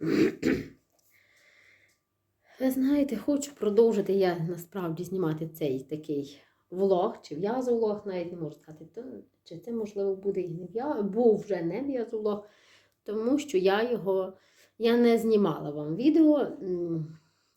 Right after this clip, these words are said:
кожен день і не показувала вам свої просування. Я думаю, що ви чуєте мій голос.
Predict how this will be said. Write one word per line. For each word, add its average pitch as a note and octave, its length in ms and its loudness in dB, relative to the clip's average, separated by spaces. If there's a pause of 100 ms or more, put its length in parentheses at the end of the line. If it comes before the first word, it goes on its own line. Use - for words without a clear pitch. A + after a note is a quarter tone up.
(100)
кожен G#3 380 0
день A#3+ 220 2
і A3 60 4
не F#3 80 0
показувала F#3 440 -2
вам E3+ 80 -4
свої D3+ 240 -4
просування. D3 680 -10 (1500)
Я G#3 140 0
думаю, G3 300 4
що F3+ 180 -6
ви D3 140 -2
чуєте D4+ 380 2
мій C4+ 140 0
голос. A#3+ 520 0